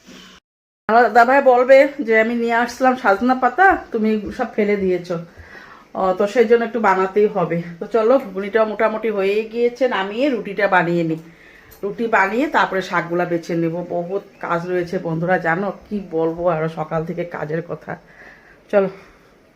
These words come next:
বৃষ্টি আয়া সারা উঠান আবারও ভিজে টিজে একাকার। তাহলে চলো, সব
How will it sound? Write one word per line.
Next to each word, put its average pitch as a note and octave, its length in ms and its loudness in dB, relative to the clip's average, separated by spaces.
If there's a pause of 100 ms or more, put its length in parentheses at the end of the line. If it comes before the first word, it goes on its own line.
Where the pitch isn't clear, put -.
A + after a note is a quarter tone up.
(1900)
বৃষ্টি A3 380 -2
আয়া B3+ 260 8
সারা C4 360 4
উঠান B3 340 2
আবারও A3 240 2
ভিজে G3+ 460 4
টিজে G3+ 180 -4
একাকার। F#3 480 0 (1000)
তাহলে A#3 240 6
চলো, A3 260 4
সব A3+ 220 0